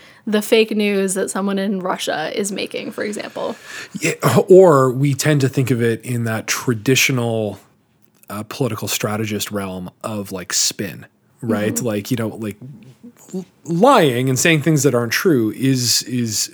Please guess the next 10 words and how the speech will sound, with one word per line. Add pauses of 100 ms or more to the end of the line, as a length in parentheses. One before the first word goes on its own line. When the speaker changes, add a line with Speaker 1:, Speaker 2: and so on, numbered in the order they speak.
Speaker 2:
maybe
might
have
a
spin
effect,
but
it's
not
spin,